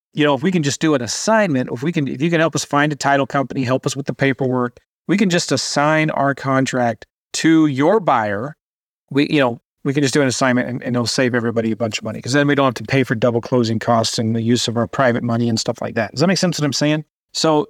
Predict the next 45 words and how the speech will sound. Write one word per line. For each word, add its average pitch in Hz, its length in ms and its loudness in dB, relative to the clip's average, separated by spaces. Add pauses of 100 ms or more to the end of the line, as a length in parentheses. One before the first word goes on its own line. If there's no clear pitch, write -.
(140)
my 151 220 0
point 208 320 0
is 127 140 -2
this, 143 280 0
when 123 100 -4
you 117 80 2
get 143 240 2
a 190 80 4
good 151 200 -4
deal 135 240 0
under 113 160 -2
contract, 147 720 -4 (240)
just - 340 -2
start - 300 0
calling 175 360 2
a 175 60 2
bunch 165 220 -2
of 139 80 -4
realtors 156 600 0 (300)
and 131 540 2
help 147 260 0
them, 151 240 0
have 147 260 2
them 143 160 2
help 139 280 0
you 151 240 2
find 131 280 0
a 127 40 -2
buyer. 127 500 0 (240)
Does - 80 -20
that - 20 -8
make 131 120 -6
sense? 185 340 -2 (260)
That 143 200 4
solves 143 420 2
all 135 260 2
of 127 60 -2
the 127 80 0
licensing 120 760 0
issues. 147 560 0 (280)
You 120 80 -2
use 110 160 0
realtors 147 480 0
that 135 200 2
way. 127 360 0